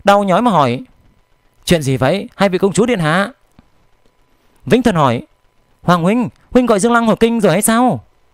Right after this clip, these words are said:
"Ờ, đúng vậy, hắn đang ở chỗ gần đây, gần như vậy, không trở lại sao được. Hơn nữa, Thái Hoàng Thái Hậu Tấn Thiên, hắn là cháu rể mà không đến bái tế ư?" Chính Đức đúng tình hợp lý nói. Vĩnh Thần tức giận,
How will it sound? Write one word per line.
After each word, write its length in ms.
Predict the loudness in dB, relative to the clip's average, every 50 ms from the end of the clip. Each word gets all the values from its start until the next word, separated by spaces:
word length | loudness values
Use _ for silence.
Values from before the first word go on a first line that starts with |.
| _ _ _ _ _ _ _ _ _ _ _ _ _
"Ờ, 120 | 0 0
đúng 160 | 2 0 0
vậy, 300 | 0 0 0 -2 -4 -8 -16 _ _
hắn 160 | -4 -2 0
đang 120 | 0 0
ở 80 | 0 0
chỗ 160 | 0 0 0
gần 140 | 0 0 0
đây, 320 | 0 -2 -2 -4 -6 -4 -4
gần 160 | -4 -2 -2
như 100 | -2 0
vậy, 280 | 0 0 0 -2 -6 -10 _ _ _ _ _ _
không 240 | -2 0 0 2 2
trở 120 | 2 0
lại 140 | 0 0 -2
sao 140 | -2 0 0
được. 320 | 2 2 0 0 -2 _ _ _ _ _ _ _ _ _ _ _ _ _ _ _ _
Hơn 160 | 0 2 2
nữa, 220 | 2 2 0 0 2
Thái 140 | 2 2 0
Hoàng 140 | 0 0
Thái 120 | 0 0 0
Hậu 160 | 0 0 0
Tấn 220 | 0 0 0 0
Thiên, 240 | 0 0 0 0 -2 -6 -10 _ _ _ _ _ _ _ _
hắn 200 | -2 0 0 2
là 80 | 0 0
cháu 200 | 2 0 0 2
rể 260 | 2 2 0 0 -2 -6 -6 -4
mà 80 | -2
không 140 | 0 0 0
đến 160 | 0 0 0
bái 120 | 0 0 0
tế 140 | 2 0 0
ư?" 240 | 2 0 0 -2 -4 -6 _ _ _ _ _ _ _ _ _ _ _ _ _ _ _ _ _ _ _ _ _ _ _ _ _ _ _ _ _ _ _ _ _ _ _ _ _ _
Chính 160 | 0 0 2
Đức 160 | 2 0 -2 _ _ _ _
đúng 200 | -2 0 0 0
tình 160 | 0 -2 0
hợp 160 | 0 -2 -2
lý 120 | -2 -2 0
nói. 300 | 2 2 2 0 -2 -4 -8 _ _ _ _ _ _ _ _ -2
Vĩnh 160 | -2 0 2
Thần 160 | 2 0 0
tức 120 | -2 -2 0
giận, 260 | 0 0 0 -2